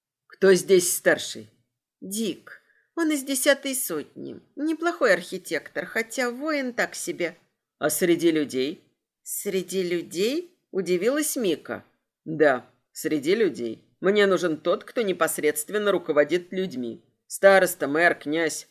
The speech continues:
кто?» «Не знаю». «Ну так узнай. Мне нужен человек, которого остальные люди почитают за старшего.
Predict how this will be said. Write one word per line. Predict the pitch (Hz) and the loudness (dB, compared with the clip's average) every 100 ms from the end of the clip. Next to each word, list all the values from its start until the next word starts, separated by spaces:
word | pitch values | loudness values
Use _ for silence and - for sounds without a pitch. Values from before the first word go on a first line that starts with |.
| _ | _
кто?» | - 185 120 - _ _ _ _ | 2 2 2 -2 _ _ _ _
«Не | - 214 240 262 277 | -12 -8 -6 -6 -4
знаю». | 269 202 160 147 202 285 _ _ _ _ | -4 -4 -6 -4 -6 -6 _ _ _ _
«Ну | 131 139 151 | -10 -4 -2
так | 160 180 | -2 0
узнай. | 254 202 165 151 170 _ _ _ | 0 2 2 2 0 _ _ _
Мне | 147 180 208 | -4 2 2
нужен | 196 160 165 151 | 2 0 -2 -4
человек, | - - 165 262 - | -2 2 6 4 2
которого | - 156 202 180 160 | -4 0 2 4 4
остальные | - 160 170 277 240 | 2 0 0 0 0
люди | 151 120 | -2 -4
почитают | 135 160 180 175 208 175 | -6 -6 -2 4 4 4
за | 165 | 0
старшего. | 170 127 - - 117 117 | -2 -6 -6 -8 -10 -12